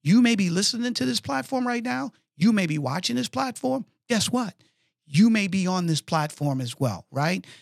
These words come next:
Where you can come on and chat, because this is a safe space where we all wanna learn from one another.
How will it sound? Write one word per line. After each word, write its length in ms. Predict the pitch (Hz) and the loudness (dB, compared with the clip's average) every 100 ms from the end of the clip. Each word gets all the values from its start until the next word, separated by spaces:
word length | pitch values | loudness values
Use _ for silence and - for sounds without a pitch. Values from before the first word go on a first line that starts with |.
| _ | _
Where 160 | - 131 | -2 0
you 260 | 135 202 | 4 4
can 160 | 226 196 | 4 0
come 200 | 202 185 | 0 2
on 320 | 156 151 151 - - _ | 2 2 0 -6 -20 _
and 220 | - 139 120 | -2 -2 0
chat, 420 | - 185 165 - | 0 2 0 -2
because 280 | 143 147 - | -4 -4 -4
this 340 | 165 262 - | -2 0 2
is 160 | 254 226 | 0 0
a 80 | 196 | 0
safe 320 | - 220 165 | 2 2 0
space 480 | - 214 180 156 - | 0 0 0 0 -2
where 80 | 156 | -4
we 240 | 185 - - | -4 -8 0
all 380 | 190 214 226 214 | 4 6 6 4
wanna 260 | 208 202 | 2 0
learn 380 | 180 185 196 190 | -2 0 0 -2
from 220 | 180 170 | -4 -4
one 160 | 165 165 | -2 -2
another. 420 | 156 147 131 127 | -2 -4 -4 -10